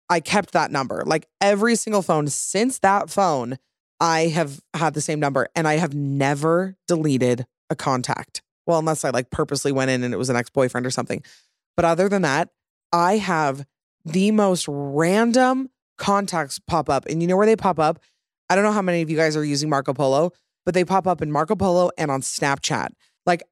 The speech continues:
I will get a notification, like, "It's Ryan from history class's birthday." I'm like,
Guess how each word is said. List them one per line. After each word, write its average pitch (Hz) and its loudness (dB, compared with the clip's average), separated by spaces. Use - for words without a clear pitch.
I 190 4
will 226 2
get 180 2
a - -2
notification, 160 -2
like, 156 -2
"It's - 0
Ryan 233 2
from 202 -2
history 220 -2
class's 185 -2
birthday." 160 0
I'm 196 -4
like, 214 0